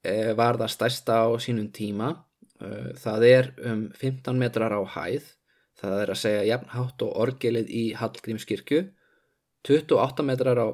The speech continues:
breiddum axlirnar, sem er svipað og þilfar bátsins Titanic,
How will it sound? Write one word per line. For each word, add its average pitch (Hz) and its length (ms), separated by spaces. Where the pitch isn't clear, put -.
breiddum 123 340
axlirnar, 120 600
sem - 200
er 104 180
svipað 117 460
og 107 240
þilfar 110 500
bátsins 110 560
Titanic, 110 800